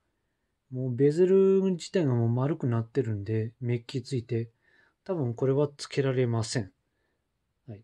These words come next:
百パーセントつけられません。えー、つける対象ね、えー、車種はもう中期、後期、まあ、後期でもね、その、中期、後期でも、えー、ノーマルバージョン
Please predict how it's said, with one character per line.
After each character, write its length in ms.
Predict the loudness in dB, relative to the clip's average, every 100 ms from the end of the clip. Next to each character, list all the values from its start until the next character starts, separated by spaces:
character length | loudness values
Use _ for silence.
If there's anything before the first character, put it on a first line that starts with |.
| _
百 220 | -18 -12 -6
パ 80 |
ー 40 | -4
セ 100 | -4
ン 60 | -6
ト 80 | -8
つ 20 |
け 100 | -6
ら 80 | -4
れ 80 |
ま 140 | -6 -10
せ 100 | -14
ん。 40 | _ _ _ -6 -4 -4 -8 -20 -20 _ _ _ _ _ -6
え 200 | -2 -2
ー、 80 | -4 _ _ _ _ _
つ 80 | -8
け 140 | 0
る 260 | 2 2 -2 -8
対 180 | -4 -4
象 320 | -2 0 2
ね、 260 | 2 0 _ _ _ _ _ _ _ _ -8
え 120 | -4
ー、 20 |
車 180 | -2 -4
種 140 | -2 0
は 80 |
も 120 | 0 -2
う 40 |
中 300 | -2 0 0
期、 260 | 0 -10 -12 _ -20 -10
後 240 | -2 -2
期、 300 | -2 -8 -10 -12 _ -8
ま 100 | -6
あ、 40 |
後 200 | -2 -2
期 40 |
で 100 | 0
も 80 | -2
ね、 160 | -2 -4
そ 140 | -4 -2
の、 340 | 0 2 0 -4 _ -20 _ _ _ -12
中 180 | -6 -4
期、 120 | -4
後 180 | -2 -2
期 60 | -2
で 80 |
も、 260 | 0 -2 -4 _ _ _ _ _ -6
え 360 | -2 0 0
ー、 20 | 0
ノ 160 | 0
ー 20 |
マ 120 | 0 0
ル 80 |
バ 140 | 2 2
ー 40 |
ジ 80 | 2
ョ 40 |
ン 240 | 0 -2